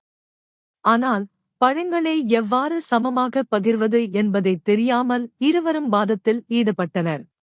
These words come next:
அப்போது ஒரு நரி வந்தது. நரி சொன்னது,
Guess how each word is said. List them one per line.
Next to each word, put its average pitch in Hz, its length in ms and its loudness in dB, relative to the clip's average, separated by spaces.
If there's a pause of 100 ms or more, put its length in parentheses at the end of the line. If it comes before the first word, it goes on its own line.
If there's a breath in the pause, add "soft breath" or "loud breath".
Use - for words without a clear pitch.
(720)
அப்போது 262 720 0
ஒரு 302 340 -2
நரி 247 320 0
வந்தது. 180 560 -4 (960)
நரி 247 360 0
சொன்னது, 185 640 -4